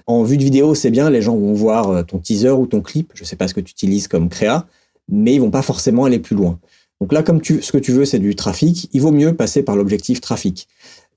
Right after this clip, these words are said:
L-, on avait des meilleurs coûts par clic et des meilleurs, euh, des meilleurs C T R.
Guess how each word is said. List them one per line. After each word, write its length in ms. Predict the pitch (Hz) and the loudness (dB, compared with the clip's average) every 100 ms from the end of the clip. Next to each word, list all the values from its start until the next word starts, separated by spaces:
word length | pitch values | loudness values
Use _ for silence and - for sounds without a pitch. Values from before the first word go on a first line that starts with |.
| - | -4
L-, 220 | 98 95 95 | -2 0 0
on 100 | 110 | 2
avait 180 | 117 | 4
des 120 | 120 120 | 4 4
meilleurs 280 | 135 139 | 2 2
coûts 80 | - | -2
par 160 | 117 104 | -2 0
clic 240 | 151 165 | 0 0
et 60 | 113 | 2
des 100 | 104 | 2
meilleurs, 320 | 113 135 120 | 2 2 2
euh, 320 | 101 87 85 82 _ _ | 2 2 -2 -4 _ _
des 120 | 117 104 | -2 0
meilleurs 200 | 127 - | 0 0
C 140 | 113 | -2
T 200 | - | 0
R. 60 | 92 | 0